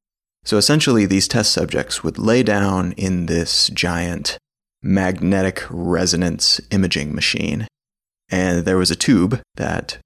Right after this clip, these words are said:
was tucked into their mouths, and they would be fed different wines through that tube. So this machine would scan their brain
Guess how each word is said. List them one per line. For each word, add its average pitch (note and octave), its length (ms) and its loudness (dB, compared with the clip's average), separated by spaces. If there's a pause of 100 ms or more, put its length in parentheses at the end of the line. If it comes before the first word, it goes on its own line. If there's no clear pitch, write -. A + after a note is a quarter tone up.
(240)
was - 200 -2
tucked - 320 -6
into - 180 -6
their - 140 -4
mouths, - 480 -6
and F2+ 180 -4
they F#2+ 80 2
would G2 140 2
be F#2 100 0
fed C3 320 0
different G2 480 -4
wines G2+ 680 0
through G#2 420 0
that - 480 -4
tube. - 500 -2 (520)
So A2+ 100 0
this G#2 180 2
machine C#3+ 540 4
would F#2 220 -2
scan C3+ 400 2
their C#3 160 2
brain G2+ 440 -2